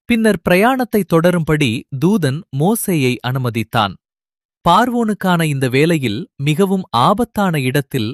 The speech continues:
மோசே வைக்கப்பட வேண்டும். பரிசுத்த தூதர்களின் பாதுகாப்பினால் மாத்திரமே அவன் காக்கப்பட முடியும். ஆனால் தெரிந்த கடமையை நெகிழ்ந்து வாழ்வதினால் அவன் தேவனுடைய தூதர்களால் மறைக்கப்பட முடியாது,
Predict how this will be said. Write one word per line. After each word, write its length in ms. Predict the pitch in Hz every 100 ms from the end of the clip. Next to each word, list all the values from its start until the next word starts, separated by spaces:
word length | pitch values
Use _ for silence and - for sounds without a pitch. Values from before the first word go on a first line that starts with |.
| -
மோசே 400 | 127 151 208 - 147
வைக்கப்பட 520 | 123 143 143 - 110
வேண்டும். 380 | 110 110 110 101 _ _ _ _ _ _ _ -
பரிசுத்த 520 | 226 294 294 - 247
தூதர்களின் 640 | - 214 196 190 190 170
பாதுகாப்பினால் 840 | 156 156 202 196 180 170 151 147
மாத்திரமே 600 | 120 120 160 175 160 120 110 -
அவன் 240 | 127 127 123
காக்கப்பட 540 | - 165 - 170 123 120
முடியும். 380 | 113 110 107 - _ _ _ _ -
ஆனால் 380 | 202 226 180 214 -
தெரிந்த 400 | - 196 285 285 269
கடமையை 540 | 214 208 202 202 190 190 -
நெகிழ்ந்து 560 | 135 156 247 269 254
வாழ்வதினால் 760 | 170 147 165 151 143 147 110 139 226 _ _
அவன் 240 | 147 139
தேவனுடைய 600 | 127 156 247 254 214 175 147
தூதர்களால் 680 | - 196 196 170 156 143 143 -
மறைக்கப்பட 640 | 120 123 165 220 233 - 139
முடியாது, 540 | 127 127 143 147 151